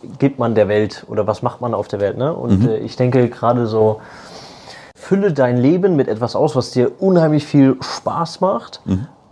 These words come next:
Speaker 1: Und gebe Leuten, die möglicherweise keinen Bock darauf haben, aber weil sie es halt brauchen, weil halt nun mal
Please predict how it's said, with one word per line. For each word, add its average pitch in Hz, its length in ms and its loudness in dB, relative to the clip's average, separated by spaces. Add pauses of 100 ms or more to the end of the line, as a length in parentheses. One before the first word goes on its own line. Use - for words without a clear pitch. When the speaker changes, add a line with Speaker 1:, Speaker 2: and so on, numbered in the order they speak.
(140)
Speaker 1:
Und 139 320 0
gebe 151 240 4
Leuten, 156 520 0
die 135 260 0
möglicherweise 127 520 0
keinen 175 320 -4
Bock 123 160 0
darauf 113 340 -4
haben, 135 200 0
aber 110 240 -2
weil 110 140 2
sie 113 60 -6
es 104 100 -8
halt 110 140 -2
brauchen, 123 300 0
weil 107 160 2
halt 107 160 0
nun 110 140 -8
mal 104 240 0